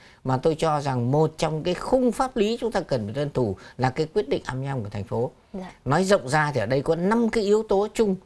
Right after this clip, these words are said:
Speaker 1: của cái tuyến đường sắt chúng ta phải xem. Cái thứ nhất tức là vấn đề kỹ thuật của cái đường sắt này có đúng như chúng ta thiết kế không.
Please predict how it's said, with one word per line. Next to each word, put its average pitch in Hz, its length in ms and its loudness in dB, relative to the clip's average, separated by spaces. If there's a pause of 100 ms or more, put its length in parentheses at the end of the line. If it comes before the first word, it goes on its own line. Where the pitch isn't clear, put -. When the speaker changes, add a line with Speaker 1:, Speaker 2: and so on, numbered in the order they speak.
(140)
Speaker 1:
của 95 140 -4
cái 113 100 -8
tuyến 156 240 -2
đường 147 120 -4
sắt 170 220 -6
chúng - 140 -12
ta 143 120 -4
phải 110 140 -12
xem. 131 240 -4 (380)
Cái 165 100 2
thứ 247 100 2
nhất 226 240 4
tức 220 120 2
là 143 80 -2
vấn 143 180 -2
đề 147 80 0
kỹ 220 300 -2
thuật 202 240 -2 (840)
của 117 300 0
cái 151 80 -2
đường 147 140 0
sắt - 240 -4
này 123 160 -8 (200)
có 151 140 0
đúng 190 280 4
như 196 220 4
chúng 156 160 -8
ta 139 280 -2
thiết - 180 -6
kế 131 180 -2
không. 143 180 -2